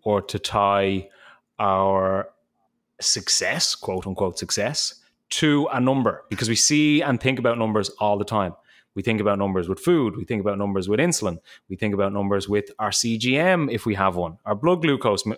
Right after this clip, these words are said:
meter if we have one. And it's really easy for us to think, "I am a really good diabetic if my blood sugar is seventy,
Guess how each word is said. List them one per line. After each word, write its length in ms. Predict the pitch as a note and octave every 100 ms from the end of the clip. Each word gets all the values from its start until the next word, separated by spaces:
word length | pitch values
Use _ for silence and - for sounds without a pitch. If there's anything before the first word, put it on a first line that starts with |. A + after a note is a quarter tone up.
| -
meter 400 | G#2+ G2 F2+ - _ -
if 140 | -
we 80 | F#2+
have 200 | F#2 E2+
one. 140 | D#2+ _ _ _ _ _ _ _ _ _ _ _ - - _ _ _ _ _ _ _ _ _ _ _ _ _ -
And 160 | C3
it's 120 | B2+
really 440 | B2 B2+ E3 F#3+ F3
easy 440 | E3+ D3+ D#3 C#3
for 300 | C3 C#3 C3
us 240 | B2+ A#2 -
to 160 | B2
think, 580 | G#2 A#2+ A2+ G2+ - - _ _ _ _ _ _ _ _ _ _ _ _ _ _ -
"I 200 | A#2+ B2
am 520 | C3 A2+ A2+ G#2 G#2 _ _
a 180 | A2+ A2+
really 560 | A#2+ C3+ C#3+ D3 D3 C#3
good 200 | C#3 C3
diabetic 540 | C3 B2 B2 B2 A#2
if 120 | C3+
my 100 | B2
blood 200 | A2+ A#2+
sugar 220 | A2+ A#2 A2+
is 560 | A#2 A2 G#2+ G2 - - _ _
seventy, 460 | - - C3+ A2+ F#2